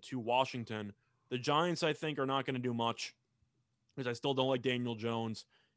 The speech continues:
And it feels like half the roster on the Giants is retiring in training camp 'cause every single day they have a new offensive lineman who's retiring.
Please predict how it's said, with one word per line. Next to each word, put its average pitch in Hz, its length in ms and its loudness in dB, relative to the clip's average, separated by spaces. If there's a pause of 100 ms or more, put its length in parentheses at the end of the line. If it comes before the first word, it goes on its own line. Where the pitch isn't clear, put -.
(100)
And 110 100 -4
it 107 80 -4
feels 135 240 0
like 120 220 2
half 127 200 2
the 120 120 -2
roster 120 480 2
on 117 80 -4
the 113 80 -4
Giants 117 280 0
is 107 80 -14
retiring 107 640 -2
in 101 140 -8
training 117 320 -4
camp 107 280 -6
'cause 104 140 -8
every 107 180 -4
single 110 220 -8
day 110 240 -2
they 110 60 0
have 110 100 -4
a 107 60 -4
new 113 160 -2
offensive 104 340 -4
lineman 113 300 -2
who's 104 120 -8
retiring. 107 460 0